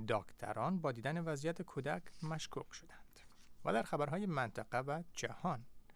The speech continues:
محکمه عالی بنگلادش امروز مجازات مرگ را برای دو نفری تایید کرده است که به یک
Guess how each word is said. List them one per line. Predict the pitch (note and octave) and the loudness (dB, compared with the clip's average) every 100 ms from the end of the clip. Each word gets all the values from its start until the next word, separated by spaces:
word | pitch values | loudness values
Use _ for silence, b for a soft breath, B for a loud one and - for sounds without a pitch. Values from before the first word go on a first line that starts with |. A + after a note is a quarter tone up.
| B B B B B B | B B B B B B
محکمه | B2 B2 C#3+ D3+ | 4 6 6 6
عالی | C#3 D3+ D#3 | 6 6 4
بنگلادش | C#3 C3 A#2 A2 B2 C#3 B2 | 6 4 4 2 0 0 0
امروز | A2+ C3 D#3 C#3+ | 0 2 0 0
مجازات | A#2+ A2 A2 B2+ C3 | -2 0 0 0 0
مرگ | A#2 B2+ C#3+ - | 0 0 0 0
را | B2 | 0
برای | A#2 B2+ C#3 | 0 0 0
دو | B2+ C#3 | 0 0
نفری | A#2+ A2 B2 C3 | -2 0 0 0
تایید | - G#2+ C3+ F#3+ | -2 -2 -2 0
کرده | G3 F#3 F3 | 2 4 4
است | E3+ - | 2 0
که | B2 | -4
به | A2+ | -2
یک | A2 | -4